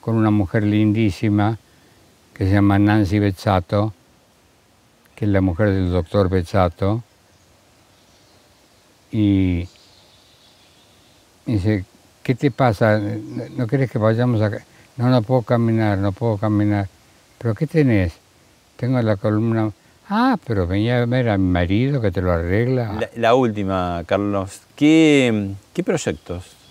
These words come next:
Speaker 2: ¿Qué proyectos para adelante? ¿Qué, qué, qué pensás? ¿Qué balance de la vida y qué, qué de lo que viene?
Speaker 1: Viví tu vida hoy, ya que el
Speaker 2: Decía.
Speaker 1: futuro es un enigma más.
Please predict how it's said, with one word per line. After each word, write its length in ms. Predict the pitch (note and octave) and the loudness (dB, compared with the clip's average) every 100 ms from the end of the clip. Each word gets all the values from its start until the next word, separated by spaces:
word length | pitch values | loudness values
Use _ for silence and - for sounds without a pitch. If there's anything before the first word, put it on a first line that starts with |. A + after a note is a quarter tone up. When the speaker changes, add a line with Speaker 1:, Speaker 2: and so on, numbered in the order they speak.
| - - | -20 -20
Speaker 2:
¿Qué 100 | A#2+ | -8
proyectos 480 | A2 - A2 A2+ | -6 -4 -6 -6
para 140 | - F#2 | -2 0
adelante? 500 | F#2 G2+ G2+ F2 E2 | 2 2 0 -2 -8
¿Qué, 280 | G#2 F#2+ E2 | -6 -6 -6
qué, 460 | G2+ F2+ F2 E2+ D#2+ | -6 -6 -6 -8 -8
qué 80 | |
pensás? 640 | F#2 F#2 F2 - D2+ F2 - - - - - | -8 -6 -6 -6 -8 -8 -20 -20 -20 -8 2
¿Qué 60 | |
balance 480 | C#3 C3+ C3+ C3+ D3 | 4 6 4 2 2
de 60 | A2+ | 4
la 120 | G#2+ | 4
vida 260 | C3+ F3+ | 4 4
y 60 | D#3 | 4
qué, 340 | G2+ A#2 A2 | 4 2 2
qué 220 | F2 - F2+ E2+ | 0 -6 -8 -8
de 80 | F2+ | -4
lo 140 | F#2 | -2
que 100 | E2+ | -2
viene? 320 | F#2+ G2 E2 E2 - - - - - - - - - _ - _ - - - - - - - - - - - - - - - - - - - | -2 -2 -4 -8 -12 -20 -20 -20 -20 -20 -20 -20 -20 _ -20 _ -20 -20 -20 -20 -20 -20 -20 -20 -20 -20 -20 -20 -20 -20 -20 -20 -20 -20 -16
Speaker 1:
Viví 340 | A2 A#2 B2 D#3+ | -2 0 4 2
tu 220 | D3 B2+ | 2 2
vida 320 | C#3 C3 A2 | 4 4 4
hoy, 420 | B2 B2 F#2+ E2 D2+ - - - - - - - - - - - | 4 2 0 -2 -8 -16 -20 -20 -20 -20 -20 -20 -20 -20 -20 -6
ya 140 | G#2 | -2
que 60 | G2 | 2
el 60 | G2 | 2
Speaker 2:
Decía. 240 | F2+ F#2+ | 2 -2
Speaker 1:
futuro 320 | D#2+ B2 C3 | 0 2 2
es 100 | A#2 A2 | 2 0
un 120 | G#2 | 0
enigma 560 | G2 G2 A2 A2+ G2 F2+ | 2 2 0 0 -2 -2
más. 300 | G2+ A2+ F#2+ | -4 -4 -6